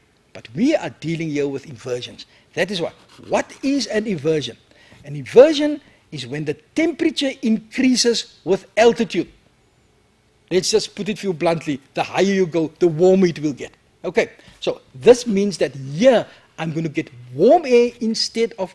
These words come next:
cold air because the f-, cold air forced the warm air out. Okay, this means because it's so cold here at the bottom, I'm gonna get a frost pocket there. I'm gonna get smog there. And we are gonna have huge problems for farmers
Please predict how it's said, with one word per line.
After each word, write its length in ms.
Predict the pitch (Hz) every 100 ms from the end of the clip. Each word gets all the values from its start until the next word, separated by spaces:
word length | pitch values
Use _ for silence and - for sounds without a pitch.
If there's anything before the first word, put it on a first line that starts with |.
| _
cold 300 | 254 247 220
air 160 | 214 208 - _
because 600 | 208 - - 233 226 220
the 140 | 160 180
f-, 260 | - -
cold 280 | - 214 208
air 120 | 196
forced 380 | 175 - 180 -
the 60 | 170
warm 240 | 143 156
air 100 | 143
out. 100 | 135 _ _ _ _ _ _
Okay, 240 | 208 185 - _ - _ -
this 180 | 240 262
means 320 | 247 147 - _ _ _
because 460 | 165 - 285 302
it's 100 | 285
so 180 | - 254 -
cold 280 | - 254 233
here 80 | 214
at 60 | 185
the 60 |
bottom, 380 | 165 127 - 165
I'm 100 | 139
gonna 160 | 135 135
get 160 | 131
a 40 | 120
frost 460 | - 170 175 -
pocket 320 | 202 - 208 185
there. 180 | 208 214 _ _ _ _ -
I'm 100 | 127
gonna 140 | 123 127
get 180 | 120
smog 460 | - - 151 190 190
there. 300 | 180 196 220 - _ _ _ _ _ _ _ -
And 340 | 233 165 120 _ _ _ _ _ _ _ _
we 100 | 165
are 60 | 254
gonna 200 | 302 208
have 160 | 185
huge 380 | 143 143 220 -
problems 540 | 208 190 175 123 - -
for 160 | - 160
farmers 520 | - 208 196 151 -